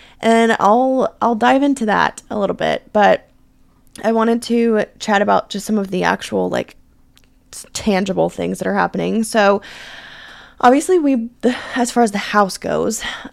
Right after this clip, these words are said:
we, which a lot of you have been kind of following along with that journey of m-, m-, buying the house, moving into the house. There were so many renovations that had to happen.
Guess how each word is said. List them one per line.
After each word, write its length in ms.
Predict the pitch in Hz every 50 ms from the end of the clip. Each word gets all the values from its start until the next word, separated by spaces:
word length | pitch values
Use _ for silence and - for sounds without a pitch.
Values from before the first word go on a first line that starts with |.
| _ -
we, 500 | 220 214 208 226 226 233 233 233 233 220
which 220 | - - 226 -
a 40 | 220
lot 160 | 214 202 208
of 80 | 214 208
you 100 | 220 220
have 100 | 208 202
been 140 | 208 202 202
kind 140 | 202 208 208
of 80 | 190
following 400 | - - 202 196 190 196 202 208
along 320 | 202 202 190 190 196 208 220
with 220 | 202 196 196 -
that 360 | 196 190 185 175 - - - - _ -
journey 520 | 202 196 196 190 185 185 190 190 214 240 226
of 440 | 202 190 196 196 196 196 202 - - _ _ - - -
m-, 180 | - 196 196 208 - 247 - -
m-, 260 | 220 202 208 202 196
buying 320 | 202 247 269 285 285 277 269
the 60 | 269
house, 300 | 262 247 233 233 233 -
moving 240 | 233 240 247 254 240
into 160 | 220 226 214
the 80 | 220 233
house. 380 | 220 208 208 208 208 208 -
There 120 | - 208 196
were 60 | 202
so 300 | 202 - - - 226 226
many 180 | 240 247 247
renovations 580 | 240 226 220 220 202 196 190 190 - 214 208 196
that 100 | 202 196
had 140 | 196 190 190
to 60 | 202
happen. 400 | 196 185 185 - 196 190 190